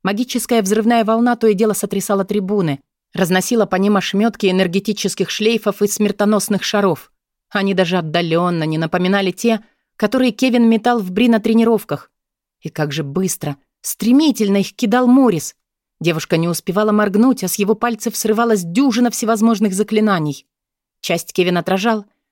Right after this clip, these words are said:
часть впитывал его щит и щедро осыпал противника своими подарками. Чуть в стороне на арене валялись останки зомби, неудачной попытки некроманта —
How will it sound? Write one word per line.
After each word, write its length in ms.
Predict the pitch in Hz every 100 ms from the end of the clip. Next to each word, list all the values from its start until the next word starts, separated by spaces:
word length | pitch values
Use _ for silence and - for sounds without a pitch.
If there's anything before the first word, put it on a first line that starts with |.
| _
часть 340 | - 226 -
впитывал 500 | - - 254 254 240
его 160 | 226 214
щит 400 | 208 - 160 - _ _ _ -
и 60 |
щедро 420 | 180 - 202 175
осыпал 360 | 170 - 185 185
противника 540 | - 185 226 202 185
своими 320 | - 185 185 196
подарками. 720 | 220 220 185 - 151 143 - _ _ _ _ -
Чуть 240 | - 156
в 60 | -
стороне 440 | - 156 151 180
на 140 | 185 160
арене 300 | 175 202 175
валялись 400 | 170 185 185 180
останки 400 | - 185 196 226
зомби, 500 | 220 220 156 151 139 _ _ _ -
неудачной 540 | 277 339 302 - 151
попытки 400 | 151 - 202 -
некроманта — 680 | 170 160 175 202 214 208 185